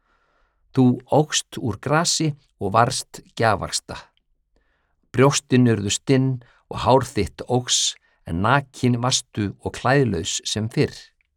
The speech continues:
Þá var mér aftur gengið fram á þig og þegar ég virti þig fyrir mér sá ég að þinn tími var kominn, tími til ásta. Ég breiddi kápulaf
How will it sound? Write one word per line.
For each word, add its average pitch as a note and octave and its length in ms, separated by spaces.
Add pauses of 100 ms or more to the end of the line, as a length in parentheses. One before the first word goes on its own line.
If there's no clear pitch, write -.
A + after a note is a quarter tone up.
(800)
Þá C3 120
var E3+ 200
mér F#3 200
aftur E3 320
gengið E3 480
fram E3+ 240
á A2+ 80
þig G2 240 (480)
og - 60
þegar A#2 180
ég G#2+ 120
virti C#3+ 360
þig B2 200
fyrir D3+ 280
mér G#2 240 (240)
sá - 240
ég A2 240
að G#2 140
þinn B2+ 180
tími D3+ 320
var G2 160
kominn, D#2+ 460 (580)
tími D3 240
til - 240
ásta. - 460 (1200)
Ég G2 100
breiddi G2 380
kápulaf A#2+ 840